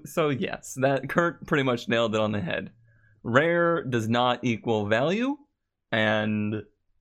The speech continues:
and rare does, you don't get to judge whether something is rare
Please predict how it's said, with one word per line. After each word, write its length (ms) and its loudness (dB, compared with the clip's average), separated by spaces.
and 460 -2
rare 800 2
does, 360 -2
you 260 0
don't 260 2
get 280 -2
to 80 -2
judge 540 0
whether 260 0
something 360 -4
is 140 -2
rare 340 -6